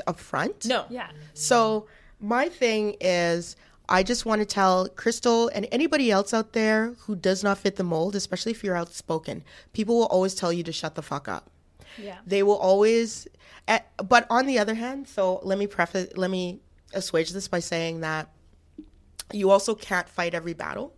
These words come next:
Speaker 2: Yeah.
Speaker 3: Yeah.
Speaker 1: Some things you're gonna
Speaker 2: Yeah.
Speaker 1: have to let slide.
Speaker 2: Yeah.
Speaker 1: Because your mental health is more important.
Speaker 2: Yeah. So I, I talked about my, to, about this with my boyfriend, and, um, I said, I asked him, you know, how he would react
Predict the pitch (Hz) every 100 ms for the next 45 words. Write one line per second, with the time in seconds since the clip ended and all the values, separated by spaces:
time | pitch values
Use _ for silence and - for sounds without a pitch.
0 | - - 180 165 220 202 165 - 208 208
1 | 214 208 202 196 196 190 185 190 185 -
2 | 180 170 160 160 - - - 247 294 233
3 | 247 220 202 220 202 180 190 214 196 180
4 | 196 233 175 170 170 - 151 - - -
5 | - 202 - - 240 240 247 247 226 214
6 | 214 208 208 190 180 180 - - - -
7 | - 175 170 170 165 175 160 - 156 160
8 | 156 160 151 151 - 165 156 156 156 151
9 | 151 147 160 170 214 - 156 156 156 165
10 | - 170 160 156 156 - 165 160 160 -
11 | 165 160 160 160 151 - - 190 190 165
12 | 190 175 170 156 156 151 156 - -